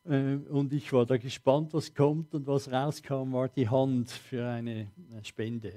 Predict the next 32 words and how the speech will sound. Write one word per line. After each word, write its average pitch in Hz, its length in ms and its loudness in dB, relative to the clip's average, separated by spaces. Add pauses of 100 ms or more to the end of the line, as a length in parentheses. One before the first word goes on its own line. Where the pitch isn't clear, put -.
<laughs> - 1040 -12
Hab 147 460 2
ich 143 100 0
gesagt, 143 460 2
sorry. 147 480 4 (380)
<laughs> 208 380 -6
Dann 143 220 4
hat 143 220 4
er, 123 140 -4
boah, 160 380 8
die 151 200 -2
Tür 151 240 4
wieder 151 200 2
zugeschlagen. 120 880 0 (420)
Ja, 120 220 6 (200)
also 170 280 0
ich 180 220 0
möchte 180 260 6
nicht 175 260 2
despektierlich 165 920 2
drüber 156 260 4
reden, 143 380 2
sondern 151 340 0
einfach 156 340 -2
aufzeigen, 147 800 -4 (320)
dass 151 300 -2
quasi 147 480 2
systematisches 156 1080 0
Nachdenken 151 920 0
über 139 220 -2
den 131 240 -2
Glauben, 127 720 0